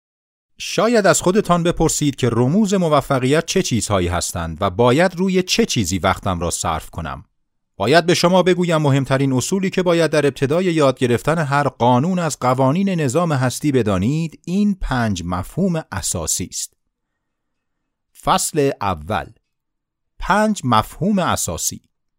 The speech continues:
خیلی هیجان زده ام که می‌خواهم دانش و تجربیاتم را با شما در میان بگذارم.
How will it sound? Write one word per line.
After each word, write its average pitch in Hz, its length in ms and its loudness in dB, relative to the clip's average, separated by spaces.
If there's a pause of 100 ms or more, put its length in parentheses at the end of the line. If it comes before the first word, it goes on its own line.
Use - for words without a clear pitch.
(1000)
خیلی 220 400 2
هیجان 120 460 2
زده 110 220 0
ام 101 160 0
که 107 140 -2
می‌خواهم 139 460 0
دانش 170 420 2
و 170 60 4
تجربیاتم 147 840 2
را 139 100 4
با 123 140 4
شما 113 320 2
در 95 240 2
میان 92 280 2
بگذارم. 73 540 -10